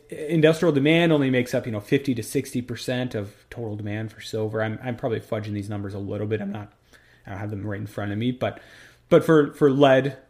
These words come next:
for copper, for zinc, that's pretty much, like, the entire thing, with the exception of, you know,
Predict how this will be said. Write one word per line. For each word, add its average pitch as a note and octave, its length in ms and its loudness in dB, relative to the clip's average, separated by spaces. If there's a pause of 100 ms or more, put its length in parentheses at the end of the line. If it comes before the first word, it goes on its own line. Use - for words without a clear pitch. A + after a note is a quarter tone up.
(280)
for C3+ 140 -4
copper, A#2+ 460 -4
for B2+ 260 -2
zinc, D#3 320 4
that's C#3 180 2
pretty F3 160 2
much, D3 140 4
like, C3+ 140 2
the C3+ 80 2
entire B2 380 2
thing, A2+ 280 0
with G#2+ 120 -4
the B2+ 60 2
exception A#2+ 400 -4
of, G#2 140 -6
you G#2 60 -4
know, G2 100 -6